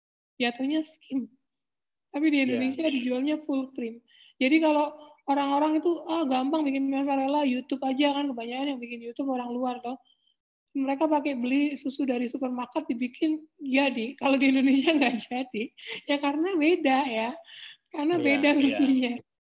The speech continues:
Speaker 1: Jadi mau jadinya jadi kayak bola bekel gitu. <laughs> Bukan, bukan
Speaker 2: Iya.
Speaker 1: stretchy gitu.
Speaker 2: Ada yang
Speaker 1: Karena
Speaker 2: nanya nih, mungkin nggak di Indonesia bikin
Speaker 1: Iya.
Speaker 2: keju parmesan? Mungkin lah,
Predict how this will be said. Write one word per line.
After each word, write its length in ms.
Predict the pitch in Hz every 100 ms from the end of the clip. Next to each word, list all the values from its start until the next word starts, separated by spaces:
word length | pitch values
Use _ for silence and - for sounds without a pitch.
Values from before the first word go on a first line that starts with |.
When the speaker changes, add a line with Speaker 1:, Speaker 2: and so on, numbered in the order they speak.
| _
Speaker 1:
Jadi 220 | 247 294
mau 880 | 330 285 269 262 254 254 262 277 285 285 285 _ _
jadinya 420 | 240 220 233 294 285
jadi 160 | 226
kayak 180 | 226 226
bola 240 | 208 208 208
bekel 640 | 233 269 _ 226 214 208
gitu. 260 | 214 -
<laughs> 320 | 226 - 320 -
Bukan, 380 | 254 262 247 254 - - _ _
bukan 720 | 233 220 226 220 220 220 262
Speaker 2:
Iya. 240 | - 113 101
Speaker 1:
stretchy 460 | 240 226 - - 214 208
gitu. 60 | 208
Speaker 2:
Ada 240 | 135 156
yang 160 | 160 170
Speaker 1:
Karena 60 | 196
Speaker 2:
nanya 120 | 190 147
nih, 140 | 120 -
mungkin 320 | 151 175 240 226
nggak 100 | 165
di 80 |
Indonesia 360 | 160 156 151 165
bikin 260 | 147 160 151 143
Speaker 1:
Iya. 60 | 131
Speaker 2:
keju 180 | 151 156
parmesan? 460 | 151 160 156 123
Mungkin 560 | 113 180 262 311 339 277
lah, 300 | 302 269 -